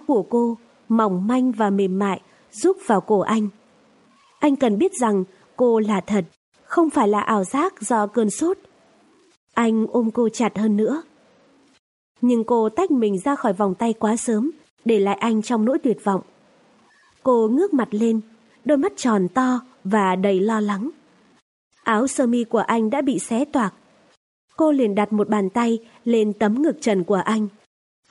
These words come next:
Lòng bàn tay cô lạnh như đá, đặt trên làn da của anh. Cơ thể anh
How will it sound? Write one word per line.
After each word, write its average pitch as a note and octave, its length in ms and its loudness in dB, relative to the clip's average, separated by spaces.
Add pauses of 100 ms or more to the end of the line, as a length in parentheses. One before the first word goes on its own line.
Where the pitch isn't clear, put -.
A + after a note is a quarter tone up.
(140)
Lòng A#3 240 2
bàn A3 200 0
tay C4+ 180 0
cô C#4 180 0
lạnh A#3+ 280 0
như B3+ 120 0
đá, A3 320 -2 (300)
đặt G#3+ 180 2
trên A#3 220 2
làn G3+ 220 2
da A#3 200 -2
của A3 160 -2
anh. G#3 300 0 (2250)
Cơ B3+ 220 2
thể C4 140 2
anh B3+ 360 0